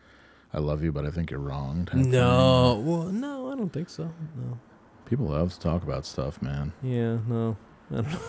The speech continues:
Speaker 2: <laughs>
Speaker 1: Yeah, so anyways, you're the lazy man, and I, I used to be, 'cause you used to be cuffed, handcuffed.
Speaker 2: It's tied down.
Speaker 1: Tied down. The old ball and chain, and I used to be the one running around with all different kinds of strange, and now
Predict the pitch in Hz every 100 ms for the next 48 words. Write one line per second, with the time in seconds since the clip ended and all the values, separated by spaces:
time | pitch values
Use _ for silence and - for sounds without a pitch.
0 | - - 131 113 190 160 95 92 151 226
1 | 196 139 123 113 110 120 120 147 170 -
2 | 127 147 190 180 - 151 107 92 92 90
3 | - 101 120 151 143 - 107 98 85 85
4 | - - - - - 95 80 - - -
5 | 113 107 104 - 71 113 110 - 107 92
6 | 92 90 90 - - 95 98 92 71 71
7 | 98 - - 95 87 95 92 101 113 123
8 | 120 95 95 107 98 151 175 - 123 117
9 | 101 95 92 95 113 127 117 98 95 90
10 | 92 107 117 110 110 87 85 - 95 80
11 | 76 87 107 139 107 73